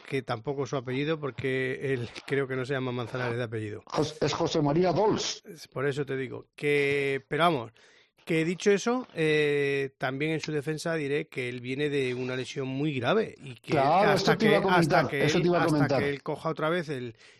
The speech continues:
Speaker 1: el ritmo, porque no vamos a descubrir la categoría de torero que es Manzanares.
Speaker 2: Por supuesto, te lo iba a comentar. Te lo iba a comentar que no le hemos visto igual desde que ha tenido que pasar por el quirófano con problemas de columna, que eso ya empieza a ser,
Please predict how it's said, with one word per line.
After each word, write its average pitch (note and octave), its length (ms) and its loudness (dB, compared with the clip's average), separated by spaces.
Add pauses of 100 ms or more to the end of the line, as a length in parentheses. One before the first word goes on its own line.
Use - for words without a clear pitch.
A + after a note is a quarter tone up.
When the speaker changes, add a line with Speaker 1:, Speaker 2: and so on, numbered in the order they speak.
Speaker 1:
el B2 180 -6
ritmo, C3+ 320 -2
porque D3 300 -4
no A#2 80 -4
vamos C3 200 0
a C#3 40 2
descubrir B2 480 -2
la B2 140 2
categoría A#2 480 -2
de A2+ 80 -4
torero A#2 260 -4
que G#2+ 80 -6
es G#2+ 60 -4
Manzanares. A#2 600 -2 (440)
Speaker 2:
Por C3 180 2
supuesto, C#3 480 0
te B2+ 140 0
lo C#3+ 60 4
iba D3+ 120 4
a D3 60 0
comentar. A2+ 520 0 (200)
Te B2 80 0
lo A#2+ 80 2
iba C3 120 2
a B2+ 40 -2
comentar D3+ 460 2
que C#3+ 160 2
no C3+ 240 2
le E3+ 80 4
hemos D#3+ 200 4
visto - 300 0
igual E3 420 4
desde C3 460 2
que C3 80 0
ha C3+ 80 2
tenido C3+ 320 2
que C3+ 120 -2
pasar B2+ 400 -2
por B2 180 2
el A#2+ 120 2
quirófano E3+ 720 0 (460)
con A2+ 320 2
problemas B2 520 2
de A2+ 240 0
columna, G3+ 760 2
que F2+ 220 0
eso F2 200 -2
ya F2 240 2
empieza F2+ 380 -4
a - 20 -2
ser, F#2 340 -2